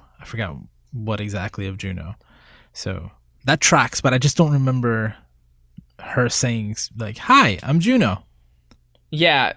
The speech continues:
Speaker 2: no, I, I think she said something, or it's at some point that he learns about it. I, I'd have to go back and, and re-, rewatch, essentially, because
Speaker 1: What,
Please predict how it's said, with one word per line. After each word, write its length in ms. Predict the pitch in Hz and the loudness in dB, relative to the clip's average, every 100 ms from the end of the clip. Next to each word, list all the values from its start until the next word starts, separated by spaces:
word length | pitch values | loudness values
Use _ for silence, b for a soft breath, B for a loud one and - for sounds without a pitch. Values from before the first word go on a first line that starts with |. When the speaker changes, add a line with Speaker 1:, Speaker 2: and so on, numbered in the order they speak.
| - | -8
Speaker 2:
no, 380 | - 151 156 143 | -10 -4 0 0
I, 260 | - 170 156 - 143 | 2 0 -2 -8 -8
I 60 | |
think 220 | 165 214 | -4 -2
she 100 | - | -2
said 240 | 190 175 170 | -2 0 -2
something, 240 | 160 151 | -2 -4
or 260 | 110 156 151 | -2 0 2
it's 300 | 143 151 196 | 2 0 -4
at 180 | 190 - | -6 -6
some 140 | 170 156 | -4 -2
point 240 | 151 143 131 | -2 -4 -4
that 140 | - _ _ | -8 _ _
he 240 | - 143 | -8 -6
learns 340 | 123 113 123 123 | -4 -4 -4 -6
about 300 | 113 113 113 | -4 -4 -4
it. 120 | - - | -6 -4
I, 280 | 110 107 165 | 0 2 2
I'd 80 | |
have 180 | 160 147 | 0 -2
to 260 | 131 120 120 - | -4 -6 -8 -6
go 140 | 135 123 | -4 0
back 320 | 120 123 120 | 0 0 -2
and, 240 | 117 107 - | -6 -8 -10
and 420 | 117 113 117 b b b b b b b - - - | -10 -10 -14 b b b b b b b -20 -20 -20
re-, 520 | - 127 131 135 131 | -12 -6 0 0 0
rewatch, 680 | 117 139 151 135 120 117 - | -4 -2 0 2 4 2 0
essentially, 420 | 120 113 117 110 | -4 -6 -6 -8
because 380 | 117 - 123 120 | -8 -6 -2 4
Speaker 1:
What, 120 | 180 | 4